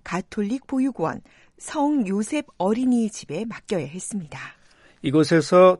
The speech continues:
Speaker 2: 톰 모나한은 거칠었습니다. 걸핏하면 친구들과 싸웠고 학교에서 퇴학까지 당했습니다.
Speaker 1: 그래도 방황하는 그를 잡아준 것은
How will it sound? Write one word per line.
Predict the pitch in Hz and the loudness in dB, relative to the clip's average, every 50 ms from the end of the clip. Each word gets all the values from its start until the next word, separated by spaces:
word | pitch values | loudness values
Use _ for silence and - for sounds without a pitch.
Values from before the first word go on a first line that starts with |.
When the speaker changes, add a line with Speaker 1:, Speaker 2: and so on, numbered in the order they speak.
| _ _ | _ _
Speaker 2:
톰 | - - 175 175 170 | -2 2 4 4 4
모나한은 | 165 143 131 131 135 135 120 131 139 147 156 147 | 4 2 2 2 2 4 4 4 4 4 2 0
거칠었습니다. | - - - 101 - - 160 165 - - 123 107 90 - - - - _ _ _ _ _ - - | -2 -6 -10 -10 -4 0 0 0 0 0 -4 -8 -8 -12 -16 -20 -20 _ _ _ _ _ -14 -8
걸핏하면 | - 123 123 - 117 143 139 135 123 101 | -6 -6 -6 0 2 4 4 4 2 0
친구들과 | - - 170 156 147 120 131 117 104 107 95 | -2 -2 0 0 0 0 -2 -2 -2 -4 -4
싸웠고 | - 147 135 123 113 - - 110 90 82 95 107 - _ - - _ | -4 -4 -2 -2 -4 -6 -8 -12 -12 -12 -14 -18 -20 _ -20 -20 _
학교에서 | - - 147 - - 151 135 120 - 127 110 - _ | -8 -8 -4 0 2 2 2 2 0 -4 -6 -6 _
퇴학까지 | - - 190 160 160 - 143 120 110 | -2 0 0 0 0 0 -2 -2 -2
당했습니다. | 101 110 92 85 82 - - 80 80 - - - - _ _ _ _ _ _ _ | -4 -6 -8 -8 -10 -14 -16 -18 -18 -18 -20 -20 -20 _ _ _ _ _ _ _
Speaker 1:
그래도 | _ - - 240 240 226 247 254 240 196 - | _ 4 4 4 6 4 2 2 2 0 0
방황하는 | - - 254 208 226 269 330 339 311 320 285 294 285 | 0 0 2 4 4 4 2 0 -2 -2 0 0 0
그를 | 254 - - 247 247 247 | -2 -2 -2 -4 -4 -4
잡아준 | 240 - 226 - 220 220 - 185 175 | -6 -8 -10 -8 -8 -8 -8 -8 -10
것은 | 156 147 147 - - 226 285 359 | -10 -12 -10 -6 -6 -6 -6 -6